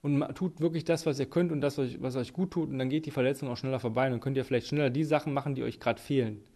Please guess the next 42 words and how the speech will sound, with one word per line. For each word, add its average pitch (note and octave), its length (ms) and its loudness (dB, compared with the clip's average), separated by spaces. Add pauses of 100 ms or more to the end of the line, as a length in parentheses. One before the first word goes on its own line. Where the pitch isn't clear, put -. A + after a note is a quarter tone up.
(320)
Ja, C#3+ 200 0
ich - 120 -6
weiß, F#3 280 6
man D3+ 100 0
vermisst C#3+ 320 0
das C#3 140 -2
Wasser D#3 240 2
immer C#3+ 160 0
erst, B2+ 200 -6
wenn's A#2+ 280 -4 (240)
nicht C3+ 140 -8
mehr A#2 100 2
da F3 220 4
ist, - 200 -6 (480)
aber, D3 480 4 (1200)
ähm, C3 520 0 (1200)
zieht F3+ 200 0
euch C#3 160 2
da D3 180 6
wirklich C#3 280 -4
den C#3 100 -2
Schuh D#3 240 -2
an C3+ 140 0
und C3 100 -2
sagt, B2+ 180 -2
„Okay, D3 180 0
das B2+ 140 2
ist B2+ 140 -8
euer, E3 400 6 (300)
euer D#3+ 240 6
Ding, E3+ 360 6 (320)
äh, C#3+ 180 0
ihr D#3+ 120 4
müsst D#3+ 240 0
dafür D3 260 2
Sorge D3 300 4
tragen, D#3 400 4
dass C3+ 160 -2
es B2 100 -12
alles C#3+ 280 -2
so D3 80 -2
reibungslos C#3 640 0